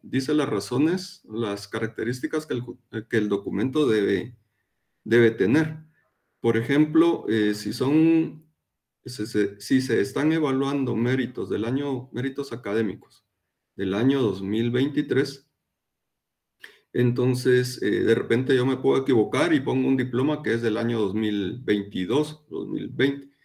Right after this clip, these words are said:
Ese diploma no va a ser, no va a ser validado. Y entonces al usuario se le va, va a recibir un correo electrónico en donde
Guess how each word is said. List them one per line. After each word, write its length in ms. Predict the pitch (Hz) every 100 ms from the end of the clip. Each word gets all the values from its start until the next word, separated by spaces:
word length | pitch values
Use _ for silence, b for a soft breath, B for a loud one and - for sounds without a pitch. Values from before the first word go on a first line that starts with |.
| b b -
Ese 220 | 135 147
diploma 560 | 135 - 123 139 180 160
no 260 | 110 110
va 100 | 107
a 40 | 104
ser, 480 | - 101 101 87 - _ _ -
no 140 | 117
va 60 | 113
a 40 |
ser 160 | 113 98
validado. 640 | 101 98 104 151 120 b b b b _
Y 80 | 131
entonces 840 | 131 131 147 156 165 190 - _ -
al 180 | 135
usuario 440 | 135 127 131 156 180
se 160 | 180
le 160 | 117 104
va, 600 | 101 110 117 120 117 -
va 200 | 104 117
a 40 |
recibir 480 | 120 131 131 113 127
un 140 | 131 135
correo 400 | 135 131 131 143
electrónico 540 | 139 - 127 147 165
en 80 | 156
donde 380 | 110 101 95